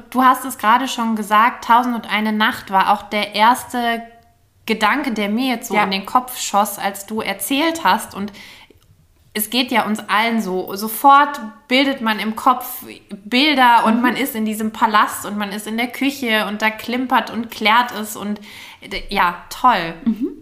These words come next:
Speaker 1: Wirklich schön. Und
Speaker 2: Ja.
Speaker 1: ein schönes Setting, finde ich, auch für einen Roman, der,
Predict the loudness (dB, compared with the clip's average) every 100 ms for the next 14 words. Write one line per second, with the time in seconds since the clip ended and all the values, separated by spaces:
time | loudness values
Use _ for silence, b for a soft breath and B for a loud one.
0 | -12 -4 -2 -4 -8 -6 -6 -6 -4 0
1 | 0 0 0 0 -2 0 0 0 -4 -6
2 | -6 -6 -6 -6 0 0 0 -6 -2 -2
3 | -2 -6 B B B -4 -2 0 -2 -4
4 | -6 -2 0 2 2 2 0 -4 -4 -2
5 | 0 0 -2